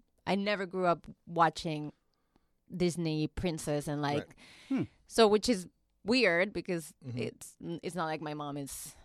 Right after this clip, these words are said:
Speaker 1: "No, no princess." No,
Speaker 3: No.
Speaker 1: it, w-, it has nothing to do with that. It was just, like, I don't know why. I, maybe she thought it was boring. I don't know. I don't know. I have no
Speaker 3: But
Speaker 1: idea.
Speaker 3: just wasn't in the house.
Speaker 1: It was
Speaker 3: It
Speaker 1: never in
Speaker 3: wasn't
Speaker 1: the house,
Speaker 3: really
Speaker 1: but The
Speaker 3: pushed.
Speaker 1: Lion King was.
Speaker 3: Right.
Speaker 1: And so I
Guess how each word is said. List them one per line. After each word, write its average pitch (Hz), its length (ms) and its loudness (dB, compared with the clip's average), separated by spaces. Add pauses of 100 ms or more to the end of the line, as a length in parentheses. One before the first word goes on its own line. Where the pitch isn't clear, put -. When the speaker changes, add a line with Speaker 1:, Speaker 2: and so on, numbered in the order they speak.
(580)
Speaker 1:
"No, 180 360 -2 (140)
no 202 120 -6
princess." - 400 -4
No, 180 400 6
Speaker 3:
No. 190 40 6
Speaker 1:
it, 220 140 4
w-, 226 220 0 (160)
it 233 80 4
has 269 140 8
nothing 359 320 12
to 262 80 -2
do 320 160 4
with 277 100 8
that. 185 220 10
It 226 60 4
was 233 140 6
just, 269 160 4
like, 254 240 8
I 254 80 4
don't 262 120 -4
know 269 120 -2
why. 240 380 4
I, 202 120 -4
maybe 208 360 -4
she 247 120 -2
thought 226 140 2
it 226 80 2
was 220 120 0
boring. 208 300 2
I 226 140 2
don't 208 120 2
know. 190 60 -2
I 175 180 -4
don't 170 140 -10
know. 156 80 -12
I 165 100 -6
have 170 140 -6
no 151 100 -8
Speaker 3:
But - 100 4
Speaker 1:
idea. - 80 4
Speaker 3:
just 254 160 4
wasn't 247 220 4
in 214 40 2
the 175 60 6
house. 196 340 2 (160)
Speaker 1:
It 269 100 2
was 262 180 4
Speaker 3:
It 233 60 -2
Speaker 1:
never 269 160 8
in 277 80 6
Speaker 3:
wasn't - 20 4 (100)
Speaker 1:
the - 40 10
house, 208 100 10
Speaker 3:
really 190 80 4
Speaker 1:
but 180 80 6
The 208 60 4
Speaker 3:
pushed. 208 80 8
Speaker 1:
Lion 240 220 12
King 220 220 4
was. 165 480 4
Speaker 3:
Right. 143 160 4
Speaker 1:
And 160 480 -4 (120)
so - 160 -6
I 151 100 -2